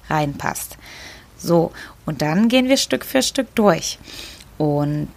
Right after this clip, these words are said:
überlegen uns, „Hm, wann hatte ich denn das zuletzt an? Oha,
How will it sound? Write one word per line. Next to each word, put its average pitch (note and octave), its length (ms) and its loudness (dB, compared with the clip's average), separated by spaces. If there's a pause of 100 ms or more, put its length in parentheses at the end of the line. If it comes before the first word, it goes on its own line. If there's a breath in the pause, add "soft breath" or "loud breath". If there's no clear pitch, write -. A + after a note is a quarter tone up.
(220)
überlegen D#3 420 0
uns, E3 460 -4
„Hm, F#3 180 4
wann D#3 220 2
hatte D#3+ 160 2
ich - 100 2
denn D3+ 160 2
das - 260 -6
zuletzt - 560 -8
an? A3+ 400 4 (480 loud breath)
Oha, F3+ 400 2